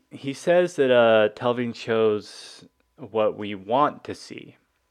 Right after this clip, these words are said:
as do all fictions and all lies of this nature, all, uh, fictitious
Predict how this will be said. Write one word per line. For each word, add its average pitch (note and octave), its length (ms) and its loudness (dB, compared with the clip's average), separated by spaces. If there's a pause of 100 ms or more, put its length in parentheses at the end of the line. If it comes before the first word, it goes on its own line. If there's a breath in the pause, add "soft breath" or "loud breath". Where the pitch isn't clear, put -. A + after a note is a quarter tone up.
(1600 soft breath)
as G2 320 0
do B2+ 220 0
all F3+ 160 10
fictions F#2 500 -4
and F#2+ 80 -6
all G#2+ 580 0 (160)
lies A2 580 6
of F2+ 100 -8
this - 220 -14
nature, G2 420 -10
all, F#2+ 240 -4
uh, F#2 300 -8 (180)
fictitious - 960 -8